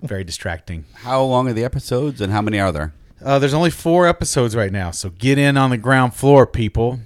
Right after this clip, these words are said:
Speaker 1: Podhouse ninety. Uh, they're about an hour long, hour and a half, maybe.
Speaker 2: Ninety minutes?
Speaker 1: Maybe they're longer. I don't know exactly. I can't. I've listened to 'em in chunks. I didn't really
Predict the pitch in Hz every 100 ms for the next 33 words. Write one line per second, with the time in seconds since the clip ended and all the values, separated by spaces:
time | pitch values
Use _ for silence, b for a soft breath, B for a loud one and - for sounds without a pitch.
0 | - - 131 120 120 117 123 120 123 110
1 | 90 80 104 107 104 104 113 131 117 135
2 | 160 156 135 147 151 143 131 127 143 170
3 | 190 131 131 131 117 131 139 143 147 165
4 | 185 170 - _ _ - 80 85 87 110
5 | - - 123 131 139 131 131 135 147 165
6 | 175 b b b b b 214 233 233 202
7 | 135 127 117 113 113 117 127 - 170 127
8 | 135 165 160 151 156 131 110 143 117 -
9 | 110 113 110 113 107